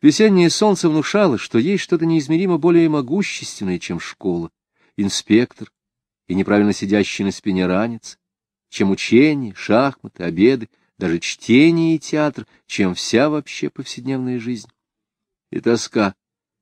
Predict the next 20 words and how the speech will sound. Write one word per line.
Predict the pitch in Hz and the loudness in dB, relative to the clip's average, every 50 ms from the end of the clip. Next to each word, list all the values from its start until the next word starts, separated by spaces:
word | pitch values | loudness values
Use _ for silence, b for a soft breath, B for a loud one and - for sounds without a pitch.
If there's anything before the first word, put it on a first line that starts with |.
| _ _ | _ _
по | - 98 | -2 0
этому | 110 127 131 123 - - 87 82 80 | 2 4 4 2 0 -2 -6 -6 -2
неизведанному, | 85 95 107 104 98 104 127 135 120 90 90 85 82 78 - _ _ _ _ _ | 0 2 2 2 2 2 2 2 2 2 -2 -6 -8 -8 -12 _ _ _ _ _
повелительному, | - 92 101 113 123 147 160 139 - - 110 101 92 85 80 _ _ _ _ _ _ _ | 0 2 4 4 6 4 4 2 0 -6 -8 -8 -8 -10 -12 _ _ _ _ _ _ _
возвышающемуся | - 95 104 107 117 120 - - - 120 131 151 160 165 165 156 - - 175 165 160 - - 160 | 0 2 4 6 4 4 4 2 0 2 2 4 4 4 4 2 0 -2 -2 -2 -2 -2 -4 -4
над | 151 151 139 | -2 0 0
отдельным | 151 127 101 90 107 139 160 151 160 160 156 | -2 -2 -2 0 2 4 4 4 2 -2 -4
человеком | - - - 147 147 151 151 151 - - 135 135 _ _ _ _ _ _ _ _ _ _ _ _ _ _ | -6 -8 -6 -4 -2 -2 -2 -2 -4 -6 -12 -18 _ _ _ _ _ _ _ _ _ _ _ _ _ _
охватила | - 104 - - 110 104 - - 202 214 196 185 | -4 -4 0 2 2 2 2 0 0 2 2 2
существо | - - 175 - - 170 156 - - 156 160 | 2 0 -4 -4 -4 -4 -4 -2 -2 0 0
мальчика | 147 143 143 147 147 139 - - - - - 135 127 - _ _ _ _ _ _ | 2 2 2 2 0 -2 -4 -6 -10 -10 -10 -12 -14 -14 _ _ _ _ _ _
до | - 95 95 | -4 -2 -2
самой | 95 - - 139 135 160 160 160 156 | 0 0 0 0 2 2 2 0 0
сердцевины | 143 - - 143 123 - - 135 135 131 131 | -2 -4 -6 -8 -6 -6 -4 -2 -2 -2 -4
костей | 123 - 117 113 - - - 113 113 104 - _ _ _ _ _ _ _ _ _ - | -4 -6 -8 -10 -10 -10 -8 -6 -6 -6 -8 _ _ _ _ _ _ _ _ _ -4
и | 82 | -2
вызвала | 82 85 76 80 80 78 76 | -2 -2 -2 -2 -4 -4 -6
сладкую | - - 87 87 104 113 - _ - 104 101 | -6 -4 -2 -2 -2 -2 -4 _ -10 -8 -8
боль | 92 87 87 90 87 87 | -6 -4 -4 -4 -4 -4
изнеможения. | 82 80 92 87 87 85 80 80 80 82 85 90 | -6 -8 -8 -8 -8 -6 -6 -6 -8 -8 -10 -14